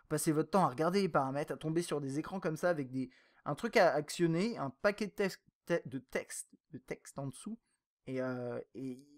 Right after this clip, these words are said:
et parfois, c'est pas utile, mais parfois, c'est utile. Je sais même pas ce que c'est ça. Personnaliser votre façon de, par-, bloquer ou débloquer les fonctions tactiles de certaines parties de l'écran. Ah oui, ok. Ça, c'est un, ça peut être intéressant éventuellement. Afficher uniquement les notifications des applications dans le volet notifications.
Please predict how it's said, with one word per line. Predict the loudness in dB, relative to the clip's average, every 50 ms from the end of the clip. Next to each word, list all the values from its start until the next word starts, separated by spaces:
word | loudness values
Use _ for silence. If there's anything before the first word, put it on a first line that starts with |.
| -20 -20 -20 -20
et | -16 -6
parfois, | -2 -2 -2 0 0 -2 -2
c'est | -2 -2
pas | -2 -2
utile, | -2 -2 -4 -4 -4
mais | -4 -4
parfois, | -4 -6 -6 -8
c'est | -8 -8
utile. | -10 -10 -10 -10 -10
Je | -8
sais | -6 -4 -2
même | -2 0
pas | -2 -2
ce | -2
que | -4 -6
c'est | -6 -6 -8
ça. | -8 -8 -6
Personnaliser | -6 -6 -6 -6 -6 -6 -4 -4 -4
votre | -4 -4 -4
façon | -6 -8 -8 -8 -8
de, | -8 -6 -8 -8 -8 -10 -10 -12 -12 -12 -14 -16 _ _ _ _ _ _ _ -20 -20 -20 _ _ _ _ _ _ _ _ _ _
par-, | -2 -2 0 0 0 -2 -2 -4 -4 -6 -6 -6 -8 -8 -8 -10 -10 -10 -12 -14 -16 -18 -20 -16 -10
bloquer | -4 -4 -4 -2 -2 0
ou | 2
débloquer | 2 2 2 0 0 0 0
les | -2
fonctions | -2 -4 -8 -8 -6 -2
tactiles | -2 -2 -4 -4 -8 -8 -8
de | -8 -6
certaines | -4 -4 -4 -4 -4 -6 -4
parties | -2 -2 -2 -2 -4 -8 -4 0
de |
l'écran. | 0 0 0 -2 -6 -4 -2
Ah | 0 0 0
oui, | 0 0 -2 -4 -6 -10 _ _ -10
ok. | -10 -8 -8 -10 -10 _ _ _ _ _ _ _ _
Ça, | -6 -6 -4
c'est | -2 -2
un, | -2 -2 -2
ça | -2 -2 -2
peut | 0 0 0
être | 0 0
intéressant | 0 0 0 0 0 0 0 -2 -4
éventuellement. | -4 -4 -4 -4 -4 -6 -6 -4 -2 -2 -2 -2 -2 -2 -2 -2 -2 -2
Afficher | -4 -6 -10 -10 -8 -8
uniquement | -8 -8 -8 _ -6 -6
les | -4 -4
notifications | -6 -8 -8 -12 -16 -12 -8 -8 -8 -6 -6 -6
des | -6 -6
applications | -6 -6 -8 -8 -8 -8 -8 -8
dans | -8 -8
le | -8 -6
volet | -6 -6 -4 -4
notifications. | -6 -6 -8 -12 -18 -20 -20 -20